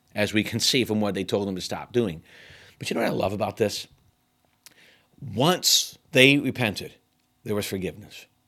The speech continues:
The grace of God is seen awesomely in this passage.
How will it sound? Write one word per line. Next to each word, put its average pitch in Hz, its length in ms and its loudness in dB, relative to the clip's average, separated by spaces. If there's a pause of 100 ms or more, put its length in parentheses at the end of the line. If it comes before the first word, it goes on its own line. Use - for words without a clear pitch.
(640)
The 123 80 0
grace 165 280 4
of 120 100 2
God 107 340 0
is - 80 -4
seen 123 240 2
awesomely 92 600 -2
in 95 100 -6
this 87 160 -6
passage. - 460 -10